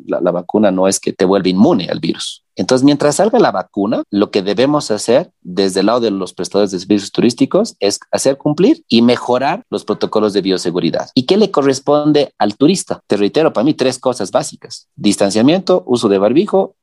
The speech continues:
y el lavado de las manos constantemente. Si vas a ir a un lugar donde ves que hay mucha gente y es un lugar cerrado, no te vas a quedar. O sea, es mejor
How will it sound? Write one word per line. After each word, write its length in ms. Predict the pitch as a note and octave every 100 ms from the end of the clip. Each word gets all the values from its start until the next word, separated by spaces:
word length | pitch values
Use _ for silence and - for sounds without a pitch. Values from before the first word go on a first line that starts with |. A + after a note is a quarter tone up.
| -
y 440 | F#2 F#2 F2 E2+ -
el 160 | F2+
lavado 300 | F2+ G2 G2+
de 80 | F2
las 160 | F#2 G2+
manos 240 | G2+ -
constantemente. 720 | F2 F2 F2+ F2 F2 - - _ -
Si 180 | - G2+
vas 180 | C3
a 40 | C#3+
ir 80 | C#3
a 40 |
un 80 | C3+
lugar 280 | A#2+ D3 B2+
donde 180 | A2+
ves 220 | A2+ B2+ -
que 100 | A#2+
hay 100 | A#2
mucha 460 | A#2+ F3 F#3+ C3+
gente 360 | C3+ C3+ C3 A2+
y 40 |
es 140 | A#2 A#2
un 60 |
lugar 260 | A2+ A#2 A#2+
cerrado, 600 | - G#2 G#2+ G#2+ A#2+ C3
no 260 | - A2+ F3
te 100 | F3
vas 180 | D#3+ D#3+
a 40 |
quedar. 280 | G3+ E4+ A2+
O 40 |
sea, 140 | A2+ A2+
es 100 | -
mejor 380 | A#2 B2+ A#2+